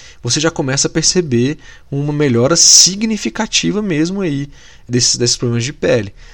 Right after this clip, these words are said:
Dependendo do que for, você precisa fazer vários ciclos, às vezes até noventa dias ou mais, né? Até um processo de panchakarma, se for o caso,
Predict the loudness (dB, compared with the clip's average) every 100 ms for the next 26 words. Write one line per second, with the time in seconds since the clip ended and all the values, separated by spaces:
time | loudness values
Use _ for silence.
0 | -4 -2 2 4 4 2 0 -2 -4 -2
1 | -2 0 -2 2 2 2 -2 -2 -2 0
2 | 0 0 0 -2 -2 -4 -2 -2 0 0
3 | -2 -4 -4 -2 -4 -4 -4 -4 -4 -2
4 | -2 0 -2 -2 -2 -2 -2 2 2 0
5 | -6 -20 -12 -6 -4 -2 -2 -2 -2 -4
6 | -6 -6 -4 -6 -4 -4 -4 -6 -8 -8
7 | -4 -2 -4